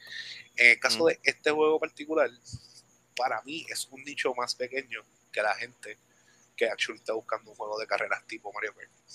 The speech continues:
Speaker 1: Este, aunque me
Speaker 2: Sí.
Speaker 1: puede sorprender porque yo pensaba también que Minecraft era un nicho pequeño. Y mira,
Speaker 2: Ujú.
Speaker 1: lo que sale.
Speaker 2: Brr.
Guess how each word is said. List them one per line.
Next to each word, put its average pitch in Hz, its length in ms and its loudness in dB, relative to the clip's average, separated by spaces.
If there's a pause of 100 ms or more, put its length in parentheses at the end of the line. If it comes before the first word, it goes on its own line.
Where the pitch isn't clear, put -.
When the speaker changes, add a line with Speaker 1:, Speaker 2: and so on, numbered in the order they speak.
(1900)
Speaker 1:
Este, - 260 -2
aunque 117 220 4
me 120 100 8
Speaker 2:
Sí. 165 80 4
Speaker 1:
puede 151 100 6
sorprender 180 500 0
porque 131 200 -2
yo 113 80 0
pensaba 135 320 -2
también 135 360 -6
que 113 360 2 (460)
Minecraft 120 520 0
era 113 140 2
un 120 100 -8
nicho 120 240 2
pequeño. 117 380 -6 (960)
Y 107 260 -14
mira, 104 260 -4 (100)
Speaker 2:
Ujú. 147 140 -2
Speaker 1:
lo - 200 -10
que 110 100 -4
sale. 117 180 8
Speaker 2:
Brr. 107 540 12